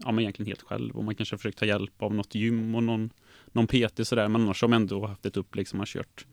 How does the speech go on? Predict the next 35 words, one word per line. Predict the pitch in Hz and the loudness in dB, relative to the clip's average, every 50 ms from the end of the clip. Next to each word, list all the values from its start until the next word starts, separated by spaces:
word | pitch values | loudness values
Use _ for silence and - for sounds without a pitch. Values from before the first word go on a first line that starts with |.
| _ _ - - - _ _ | _ _ -20 -20 -20 _ _
ganska | - 120 110 - 120 | 2 2 2 4 2
mycket | 117 110 110 - | 2 2 0 2
själv. | - 139 143 143 143 139 | 4 4 4 4 2 0
Och | 131 123 | -2 -2
sen | - 110 | -4 -4
så | - - | -2 -2
när | 107 | -2
man | 107 | -2
kommer | - 101 101 98 98 | -2 -2 -2 -2 -2
till | - - 95 98 104 | -2 -4 -4 -2 0
domarkursen | 113 107 104 95 - - 110 - - 127 127 120 123 | 0 0 0 -2 -4 -6 -8 -4 0 0 2 2 2
i | 120 120 117 113 110 | 2 0 0 -2 -2
augusti | 120 120 127 120 - - - 123 | -2 -4 -4 -6 -6 -6 -4 -2
där | 123 | 0
någon | 127 127 127 | 0 0 0
gång, | 127 131 135 | -2 -2 -4
så | - - - | -6 -6 -6
har | 113 110 | -6 -4
man | 107 107 | -4 -6
liksom | 127 - - - - - - _ _ _ _ - - - - - - _ _ _ _ _ | -6 -10 -12 -12 -12 -12 -12 _ _ _ _ -20 -20 -20 -20 -20 -20 _ _ _ _ _
typ | - - - - _ - | -8 -8 -8 -8 _ -6
Cooper-test | - - 123 - - - - 117 104 107 - - - - - _ | 0 0 0 0 0 0 0 0 0 0 -2 -6 -10 -12 -12 _
och | - - 107 101 - - | -10 -8 -8 -8 -8 -6
man | - 101 101 | -4 -2 -2
kanske | - 98 98 - 107 | -2 -2 -4 -4 -4
gör | 104 | -4
lite | 98 - - | -4 -4 -4
andra | 98 95 98 107 | -4 -4 -4 -6
tester, | - - - - - - - - | -8 -10 -10 -14 -14 -12 -10 -8
någon | - - - | -8 -8 -8
så | - - | -10 -12
här | - | -14
sprint | - - - - 107 107 101 - - - _ - | -14 -10 -10 -8 -8 -8 -8 -10 -12 -12 _ -10
och | - | -8
någon | - - - - - | -8 -8 -8 -10 -14